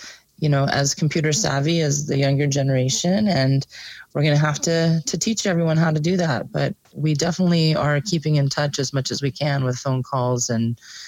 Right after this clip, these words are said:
just supporting each other and offering to do shopping and,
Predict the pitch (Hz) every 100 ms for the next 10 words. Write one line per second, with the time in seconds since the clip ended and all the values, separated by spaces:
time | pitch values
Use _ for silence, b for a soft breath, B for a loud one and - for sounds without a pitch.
0 | B B - 143 - 143 - 143 143 139
1 | - 131 131 127 123 117 - 131 - 131
2 | 127 120 120 - 113 110 - 170 170 -
3 | 151 147 147 143 - 107 110 113